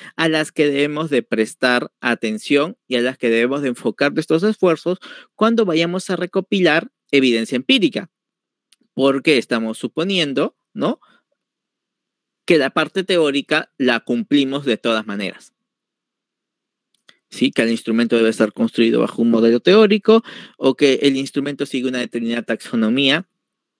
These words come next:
u objetivos educacionales, en fin, diferentes cosas. Son cinco fuentes de evidencia de validez.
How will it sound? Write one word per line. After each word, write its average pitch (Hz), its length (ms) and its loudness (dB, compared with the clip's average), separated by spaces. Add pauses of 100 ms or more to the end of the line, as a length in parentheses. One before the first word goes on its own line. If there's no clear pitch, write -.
(180)
u 135 120 0
objetivos 117 520 0
educacionales, 151 1000 0
en 127 120 -2
fin, - 260 -2 (380)
diferentes 185 540 2
cosas. - 420 -6 (2500)
Son 262 200 2
cinco 269 340 0
fuentes 202 340 0
de 190 60 4
evidencia 143 420 0
de 131 80 2
validez. 104 540 -4